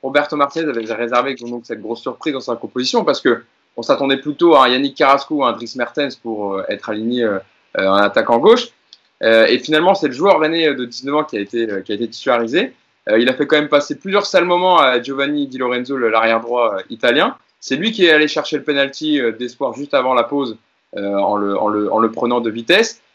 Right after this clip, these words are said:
Il a aussi initié l'action sur la grosse occasion de Lukaku à la soixante et unième. Enfin, pour un mec de dix-neuf ans, Yacine, qui, euh,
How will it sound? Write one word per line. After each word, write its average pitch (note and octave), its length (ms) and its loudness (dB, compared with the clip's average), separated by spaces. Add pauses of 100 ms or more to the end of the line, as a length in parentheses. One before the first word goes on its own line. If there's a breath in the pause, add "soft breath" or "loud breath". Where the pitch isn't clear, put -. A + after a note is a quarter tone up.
(120)
Il A#2+ 80 -2
a C3+ 60 6
aussi C#3+ 200 0
initié D3 280 0
l'action C#3 320 2
sur C3+ 100 -6
la G#2 80 0
grosse C3+ 260 -6
occasion C3 360 -4
de B2+ 60 -2
Lukaku A#2+ 340 0
à B2 40 4
la A2 60 4
soixante A2 320 -10
et A#2+ 60 -4
unième. D#3+ 180 2
Enfin, D3+ 260 2 (360)
pour C3 140 4
un C#3+ 100 8
mec E3+ 180 2
de D3+ 60 -4
dix-neuf C3 340 -4
ans, A3 100 4
Yacine, A3+ 500 -2 (300)
qui, D#3 280 0
euh, A2 240 2